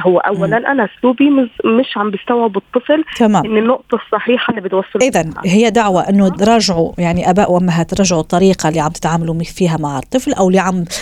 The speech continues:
Speaker 2: تنتقدوا من خلالها الطفل. يمكن عم تستخدموا عبارات خطأ، يمكن،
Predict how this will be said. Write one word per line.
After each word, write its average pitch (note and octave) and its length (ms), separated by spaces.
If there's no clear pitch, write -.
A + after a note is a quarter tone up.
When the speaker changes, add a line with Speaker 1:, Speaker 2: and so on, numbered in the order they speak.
Speaker 2:
تنتقدوا G3 460
من G3 180
خلالها D#3+ 400
الطفل. G#3+ 360
يمكن B3+ 320
عم F3+ 120
تستخدموا E3+ 520
عبارات D#3+ 340
خطأ، D#4+ 320
يمكن، F3+ 400